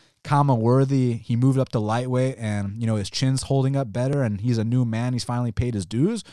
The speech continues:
Or was that a, was that a Devontae fight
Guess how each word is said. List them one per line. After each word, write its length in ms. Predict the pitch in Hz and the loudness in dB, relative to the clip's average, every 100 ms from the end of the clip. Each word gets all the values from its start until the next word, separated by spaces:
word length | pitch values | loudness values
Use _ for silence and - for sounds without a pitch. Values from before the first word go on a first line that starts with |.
| - - - _ | -20 -20 -20 _
Or 760 | - 117 117 113 110 104 98 90 _ _ | -2 2 4 4 4 2 -2 -6 _ _
was 280 | 107 139 151 | -4 -4 2
that 220 | 185 190 | 2 4
a, 520 | 185 180 170 151 151 - _ _ _ | 6 6 4 2 -4 -18 _ _ _
was 220 | 127 165 | -4 -2
that 240 | 180 208 208 | 2 4 6
a 200 | 202 185 | 6 6
Devontae 720 | 160 147 160 202 180 180 160 | 2 4 4 2 2 4 2
fight 460 | - 160 160 165 | 2 4 6 4